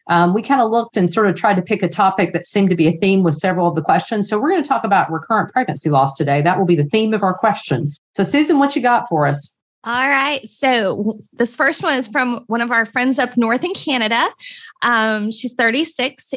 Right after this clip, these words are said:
Speaker 2: and having secondary infertility and recurrent pregnancy loss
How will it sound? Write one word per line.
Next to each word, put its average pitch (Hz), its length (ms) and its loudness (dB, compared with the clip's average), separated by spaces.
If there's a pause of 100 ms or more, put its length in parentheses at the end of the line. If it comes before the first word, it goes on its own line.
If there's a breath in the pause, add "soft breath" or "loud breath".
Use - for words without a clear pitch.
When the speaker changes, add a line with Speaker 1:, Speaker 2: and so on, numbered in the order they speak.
Speaker 2:
and 220 760 -2
having 208 580 -2
secondary 311 500 -2
infertility 220 1000 -2
and 196 280 -2
recurrent 220 400 -2
pregnancy 202 500 -4
loss 185 480 -2